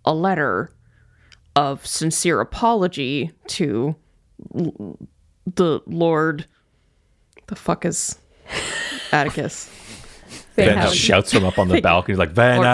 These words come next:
Speaker 3: Houten."
Speaker 1: <laughs> Uh, Lord Van Houten, I do have some formal paper to write on.
Speaker 2: Yep, okay. <laughs> And we're good. Nods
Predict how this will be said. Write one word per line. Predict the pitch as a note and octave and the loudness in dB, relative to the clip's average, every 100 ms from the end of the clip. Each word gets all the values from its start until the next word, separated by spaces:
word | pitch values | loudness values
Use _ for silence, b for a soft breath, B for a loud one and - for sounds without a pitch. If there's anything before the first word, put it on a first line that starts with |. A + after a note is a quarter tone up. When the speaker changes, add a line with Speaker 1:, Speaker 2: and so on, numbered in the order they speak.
| B2 B2 - | 4 2 0
Speaker 3:
Houten." | G#2 - B3 | -6 -4 -4
Speaker 1:
<laughs> | - - - - F4+ - - G4+ G#4+ F#4 - - - D4 A3 - - _ - _ b b b b b | 0 0 2 2 2 2 2 2 0 -4 -2 -4 -2 -2 -2 -2 -6 _ -20 _ b b b b b
Uh, | - - _ F2+ _ - | -6 -6 _ -20 _ -2
Lord | F3+ F3+ E3 D3+ | 2 4 2 0
Van | C3+ | -4
Houten, | D#3+ E3 D#3 D3 C#3 - _ _ _ - _ _ _ - | -2 -4 -4 -6 -8 -12 _ _ _ -20 _ _ _ 2
I | E3+ | 2
do | D3+ E3 D#3+ | 2 -2 -2
have | E3+ C#3 - | 0 -2 -2
some | D#3+ F#2 - | -6 -6 -10
formal | - - E3+ C#3+ A2 - _ _ | -6 -2 0 0 -4 -6 _ _
paper | - F3+ D3+ A#2 - _ | 0 0 2 -2 -2 _
to | - C#3 | -6 -4
write | D3 C#3 - | 0 -2 -2
on. | C3+ G#2+ A2+ _ _ _ _ _ _ _ _ _ _ B B B B B B _ _ _ _ _ _ _ _ _ _ _ - | -6 -6 -10 _ _ _ _ _ _ _ _ _ _ B B B B B B _ _ _ _ _ _ _ _ _ _ _ -6
Speaker 2:
Yep, | F3 D#3 F3+ F3+ F#3 G3 | -6 0 2 4 4 0
okay. | G3 G#3+ G#3+ A3+ C#4+ F#3+ - | 0 4 4 2 2 0 4
<laughs> | G4 - - - - - - F#4 B B B B B B B B - | 2 4 -2 0 -4 -4 -10 -10 B B B B B B B B 0
And | G#3+ | 2
we're | G3+ | 4
good. | G3+ G3 F#3+ | 2 2 0
Nods | - G3 G#3+ G#3+ A3 A#3 A3 - - | 0 2 4 4 2 0 -4 -12 -10